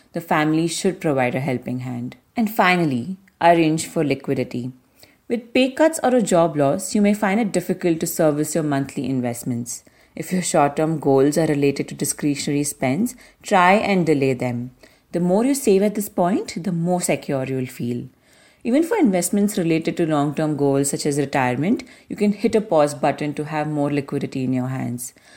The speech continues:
You can increase investments for your long-term goals later. If you think you can manage your current liabilities and expenses even with a pay cut, try and build an emergency fund. If you already have one,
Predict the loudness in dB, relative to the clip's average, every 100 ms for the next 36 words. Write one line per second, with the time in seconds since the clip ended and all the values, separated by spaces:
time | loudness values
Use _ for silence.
0 | -12 -4 -2 0 0 -2 -2 0 0 0
1 | -2 -4 -2 0 2 4 4 2 -2 -4
2 | -2 0 -2 -4 -10 -2 0 0 -2 -8
3 | -12 _ _ _ _ _ -6 -4 0 2
4 | 2 4 4 4 2 2 2 2 2 4
5 | 2 2 2 2 2 -2 0 -2 0 -2
6 | -2 -4 -6 -4 -6 -4 -2 2 2 2
7 | -2 0 -2 0 -4 -4 -14 _ _ 0
8 | 4 6 6 4 2 4 4 4 2 2
9 | 2 0 -2 -4 -6 -8 -8 -10 -14 _
10 | _ -8 -2 2 4 4 2 0 2 0
11 | 0 0 -2